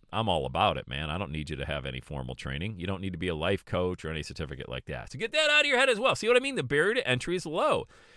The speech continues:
It doesn't mean that the end product is low. Far from it. It means you have total carte blanche. You've got a blank canvas to write on. This is your presentation,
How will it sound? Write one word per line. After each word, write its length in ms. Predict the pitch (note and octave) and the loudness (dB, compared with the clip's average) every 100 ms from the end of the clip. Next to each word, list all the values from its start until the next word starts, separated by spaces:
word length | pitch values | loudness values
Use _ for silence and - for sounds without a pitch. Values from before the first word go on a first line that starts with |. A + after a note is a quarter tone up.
| - | -14
It 100 | C3+ | -4
doesn't 320 | F3+ B3+ G3+ | 2 2 2
mean 360 | D#3 G#3+ G#3 F#3 | 0 0 0 2
that 160 | C3+ - | 0 2
the 100 | B2+ | 0
end 160 | C#3 | 0
product 400 | - B2+ C#4 - | 4 6 6 2
is 160 | E2 C#2+ | -4 -6
low. 320 | C2+ D2+ A#3+ _ _ _ | -4 -2 -4 _ _ _
Far 220 | - G#3 C4 | 2 4 4
from 300 | A3 D#4+ G3+ | 2 0 0
it. 180 | D#2 - _ - | -6 -10 _ -8
It 100 | D#3 | -4
means 320 | G#3 G3+ C#3+ | -2 -2 -2
you 120 | F3+ | 0
have 180 | E3+ D#3 | 2 2
total 300 | - G#3+ G#3 | 2 0 0
carte 260 | - D#3+ G#2+ | 2 2 2
blanche. 480 | F2+ C2+ - - - | -2 -4 -8 -16 -6
You've 200 | B2 A#2+ | -2 2
got 140 | A2+ | 4
a 60 | F2+ | 4
blank 360 | F#2 C#3+ F#3+ | 2 2 0
canvas 400 | - C3+ B2 A#2 | -2 -2 -2 -4
to 100 | G2+ | -2
write 240 | F#2+ G2+ D#2+ | 2 2 2
on. 220 | D2 E2 | -2 -2
This 160 | A2+ | -2
is 180 | A2+ F#2+ | -2 -2
your 180 | G#2 D#3+ | 2 2
presentation, 840 | - C3+ B2+ B2 - D#2+ - F2 | 2 -2 -2 -4 -2 -2 -4 -8